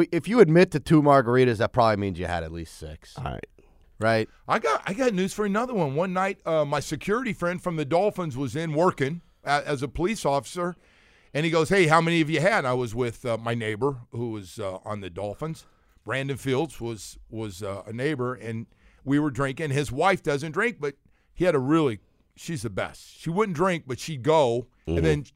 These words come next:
Speaker 3: he'd go, "We're gonna leave your car and just give you a ride home. You can get in the morning." I go, "Yeah, that, that works." So we're drinking, and he said, uh, "How many have you had?"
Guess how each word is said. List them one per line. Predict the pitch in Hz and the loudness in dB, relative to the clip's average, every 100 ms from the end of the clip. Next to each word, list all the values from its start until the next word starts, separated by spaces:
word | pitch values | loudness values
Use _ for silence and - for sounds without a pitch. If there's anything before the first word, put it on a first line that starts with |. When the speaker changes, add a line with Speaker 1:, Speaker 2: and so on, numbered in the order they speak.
| - - | -20 -10
Speaker 3:
he'd | 127 | -6
go, | 123 127 113 - | -2 0 -2 -4
"We're | 127 | -8
gonna | 131 127 | -4 -4
leave | 135 | -4
your | 110 | -6
car | 107 165 160 | -2 0 0
and | 113 | -2
just | 107 | -10
give | 123 113 | -10 -8
you | |
a | 107 | -6
ride | 104 104 | -6 -6
home. | 127 147 | -6 -6
You | 113 | -6
can | 107 | -6
get | 113 | -8
in | 104 | -8
the | |
morning." | 107 175 127 | -8 -6 -6
I | |
go, | 113 | -6
"Yeah, | 127 139 | -4 -4
that, | 117 139 _ | -4 -8 _
that | 131 139 | -10 -8
works." | 123 117 - - _ _ _ _ _ | -6 -6 -6 -16 _ _ _ _ _
So | 156 | -2
we're | 165 151 | 0 0
drinking, | 143 214 190 160 151 | 0 0 -2 -4 -4
and | 143 | -4
he | 143 | -6
said, | - 151 143 131 | -4 -4 -2 -2
uh, | 131 123 - | -2 -2 -4
"How | - 123 147 | -8 -4 -2
many | 147 135 | -2 -4
have | 120 | -4
you | 123 | -4
had?" | 175 170 101 | -2 -4 -8